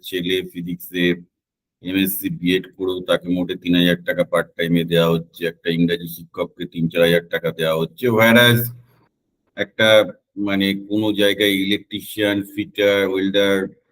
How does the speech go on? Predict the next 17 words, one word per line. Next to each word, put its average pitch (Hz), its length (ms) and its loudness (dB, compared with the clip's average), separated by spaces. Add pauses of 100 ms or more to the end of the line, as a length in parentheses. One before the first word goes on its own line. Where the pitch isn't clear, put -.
ত্রিশ 98 260 -6
চল্লিশ 98 240 -8
হাজার 92 260 -4
টাকার 90 220 -4
কমে 85 300 -8
মাসে 85 260 -12 (100)
পাওয়া 78 260 -10
যায় 73 280 -18
না। 80 100 -18 (100)
তো 107 220 -2
এক্ষেত্রে 131 600 0
যারা 123 320 4
পড়াশোনা 123 540 -2
করতে 127 400 -2
চাইছে, 95 300 0
যেসব 95 380 -6
ছেলেরা 110 460 4